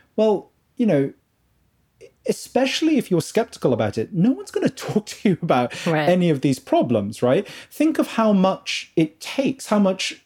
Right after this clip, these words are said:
Speaker 1: courage and, and trust it takes to unburden your health problems on another person.
Speaker 2: I mean, as you're describing it, I'm thinking it might be harder among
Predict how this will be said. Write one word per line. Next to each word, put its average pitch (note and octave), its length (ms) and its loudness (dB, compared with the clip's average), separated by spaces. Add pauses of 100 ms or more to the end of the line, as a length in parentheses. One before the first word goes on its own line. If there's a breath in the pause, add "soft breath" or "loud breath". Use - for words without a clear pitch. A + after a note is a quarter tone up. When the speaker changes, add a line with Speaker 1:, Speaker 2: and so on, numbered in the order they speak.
Speaker 1:
courage D3+ 680 2
and, C3+ 300 2
and D#3+ 200 2
trust - 500 -4
it D3+ 180 -6
takes - 460 -6
to D#3+ 400 -2
unburden D#3 840 2 (280)
your F3+ 400 2
health G#3+ 340 -6
problems G#2+ 680 -4 (460 loud breath)
on E3+ 220 2
another D3+ 360 4
person. A#2+ 840 -2 (540 loud breath)
Speaker 2:
I F3 80 2
mean, F#3+ 180 2
as G#3 340 0
you're F3+ 140 4
describing E3 680 0
it, C3+ 280 -4
I'm D3+ 140 2
thinking D3 680 -2 (160)
it E3 100 0
might E3 600 0
be E3 140 0
harder C#3+ 760 -2 (640 soft breath)
among D3+ 560 0